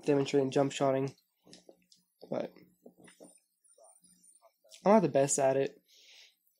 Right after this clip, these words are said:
If you watch, uh, Scumpy, Optic Scumpy, he's, uh, very good at jump shotting, of course. Probably wondering where I'm posting this, sixteen and twelve, but the game starts picking up pretty quickly pretty soon.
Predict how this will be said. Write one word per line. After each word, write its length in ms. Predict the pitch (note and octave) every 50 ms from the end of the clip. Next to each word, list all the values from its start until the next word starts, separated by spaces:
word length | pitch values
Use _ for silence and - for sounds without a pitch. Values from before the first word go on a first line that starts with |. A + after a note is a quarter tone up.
| _ - - - _ _ -
If 160 | D3+ C#3+ -
you 60 | E3 E3
watch, 220 | E3 D#3 - -
uh, 220 | D3+ C3 B2+ B2
Scumpy, 480 | - - - - C#3+ C#3 C#3+ E3 E3 - - _ _ _ _ - -
Optic 220 | C#3 C#3+ - D3
Scumpy, 500 | - - - D#3+ D#3 D#3 - E3 D#3+ - _ _ _ _ - - _ _ _ _ _ _ _ _ _ _ _ _ _ _ _ - -
he's, 220 | D3+ D3 C3 C3+
uh, 240 | C3+ B2+ B2 B2 B2 - - _ _ -
very 300 | E3 C3+ C#3 C3+ C#3 C3+
good 180 | C3 C3+ C3+ C3
at 140 | B2 -
jump 240 | - C#3+ C#3 C3+ C3+
shotting, 240 | - C#3 C3 C3 C3
of 60 | B2+ -
course. 440 | - C#3 C3+ C#3 C#3 - - - _ _ _ _ _ _ _ _ _ _ _ _ _ _ _ _ _ _ _ _ _ _ _ _ _ _ _ _ _ _ _ _ _ _ _ _ _ _ _ _ _ _ _ _ _ _ _ _ _ -
Probably 140 | - F#3+ A3
wondering 160 | G#3+ F#3+ E3
where 100 | D#3 C#3
I'm 80 | C3 C3+
posting 300 | - D3 D#3+ D#3+ - C#3+
this, 240 | C3 - - - -
sixteen 420 | - - D#3+ - - - D3+ D3+
and 80 | B2+ -
twelve, 340 | - C#3 C#3+ C#3+ C#3 C#3 -
but 260 | - - - - _ _ _ _ _ _ _ _ _ _ _ _ _ _ _ _ - -
the 80 | E3 C#3+
game 100 | D3+ C#3+
starts 200 | D3+ C#3+ C#3+ -
picking 220 | - C#3+ C#3+ C3+
up 120 | C3 - - _
pretty 220 | - - - D#3+ D3
quickly 420 | - - C#3 C3+ - - - -
pretty 240 | B2+ - - - A#2+
soon. 380 | - - - - - - -